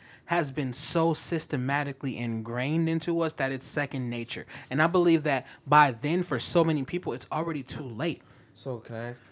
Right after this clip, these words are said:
Speaker 2: is, is this a matter of knowledge or is it a matter of time?
Speaker 1: I think it depends.
Speaker 2: Because you can choose that now,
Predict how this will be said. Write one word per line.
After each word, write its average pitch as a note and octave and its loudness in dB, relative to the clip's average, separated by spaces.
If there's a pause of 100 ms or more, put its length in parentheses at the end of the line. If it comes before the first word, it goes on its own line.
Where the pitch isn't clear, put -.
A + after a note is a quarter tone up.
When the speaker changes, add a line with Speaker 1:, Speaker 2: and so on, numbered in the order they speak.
(380)
Speaker 2:
is, A#2 -6
is A2+ -8
this D3 -4
a C3+ -2
matter A#2 -4
of G2 -8
knowledge A2 -8
or A2 -10
is G#2 -12
it F#2 -8
a F#2 -10
matter F#2 -10
of D2+ -16
time? F2+ -16 (3000)
Speaker 1:
I C3+ -10
think D3 -6
it A#2 -10
depends. G#2 -12 (1800)
Speaker 2:
Because A#2+ 0 (420)
you D3+ -4
can C#3 -2
choose F3+ -2
that B2 4 (440)
now, G#2 0